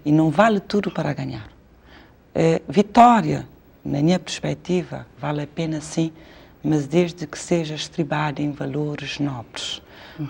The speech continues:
Speaker 1: Porque se está na política, deve ser um ato, sobretudo, eh, de humildade, de
Speaker 2: Uhum.
Speaker 1: missão, de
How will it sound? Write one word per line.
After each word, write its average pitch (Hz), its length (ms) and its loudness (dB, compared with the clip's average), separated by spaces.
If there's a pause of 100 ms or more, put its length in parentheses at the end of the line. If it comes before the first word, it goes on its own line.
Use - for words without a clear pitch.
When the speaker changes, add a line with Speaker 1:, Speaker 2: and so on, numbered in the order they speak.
(100)
Speaker 1:
Porque 170 240 2
se - 60 -6
está - 200 2
na 240 140 4
política, 160 760 -2
deve 147 240 -6
ser 160 220 -4
um 151 120 -2
ato, 151 460 -6 (240)
sobretudo, 151 800 -6 (560)
eh, 160 300 2 (340)
de 190 120 4
humildade, 170 760 4 (500)
de 170 460 4
Speaker 2:
Uhum. 139 200 -8 (180)
Speaker 1:
missão, 165 580 2 (580)
de 170 460 4